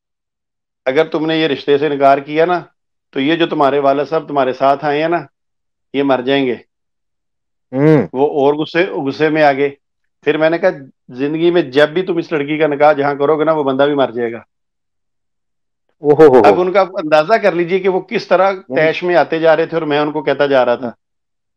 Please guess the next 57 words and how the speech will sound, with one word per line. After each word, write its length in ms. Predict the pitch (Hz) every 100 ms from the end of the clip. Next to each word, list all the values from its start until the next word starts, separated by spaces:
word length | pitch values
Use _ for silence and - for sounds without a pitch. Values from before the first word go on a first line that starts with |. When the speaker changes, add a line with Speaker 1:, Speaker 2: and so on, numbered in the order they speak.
| _ _ _ -
Speaker 2:
हम्म। 340 | 123 120 92 - _ _ _ _ -
Speaker 1:
मैंने 200 | 151 185
कहा, 120 | 208
"आखिर 280 | 202 175 202
फिर 200 | 175 185
भी 340 | 185 190 196 - -
होना 260 | 135 175 220
यही 360 | 196 165 185
है 160 | 180 180
कि 180 | 180 170
जब 200 | 170 165
वो 240 | 175 180
लड़की 420 | 170 135 139 160
जो 140 | 156 151
है 120 | 156
वो 120 | 151
बेवा 280 | 139 135 160
होगी, 220 | 143 147
उसने 220 | 147 160
आना 220 | 147 135
मेरे 240 | 147 139 147
ही 120 | 156
निकाह 280 | 139 127 123
में 180 | 123 120
है, 140 | 110 _ _ _ _ _ _ -
तो 60 |
इसलिए 200 | 160 185
पहले 280 | 185 190 214
Speaker 2:
हम्म। 80 | 196
Speaker 1:
मान 200 | 165 160
जाओ, 120 | 185
इतनी 220 | 170 175
मुसीबतों 380 | 170 151 151 160
से 100 | 156
बच 140 | 143
जाओगे।" 380 | 135 139 117 113 _ _ _ _ _ _ _ _ _ _ _ _ _ _ _ -
Speaker 2:
हम्म। 200 | 113 95
Speaker 1:
तो 100 | 127
वो 200 | 139 165
ना 300 | 165 170 165
बस 300 | 143 151 -
उसने 460 | 170 170 160 160 156
यही, 200 | 151 160
लड़के 300 | 143 139 151
ने 100 | 147
कहा 160 | 147
कि 100 | 147
बस 240 | 143 143 160
अब 100 | 139
यही 200 | 151 156
कसर 280 | 143 151
रहेगी 260 | 139 139 147
कि 200 | 147 139
या 100 | 139
हम 280 | 127 127 135
आपके 320 | 135 135 151
घर 280 | 131 131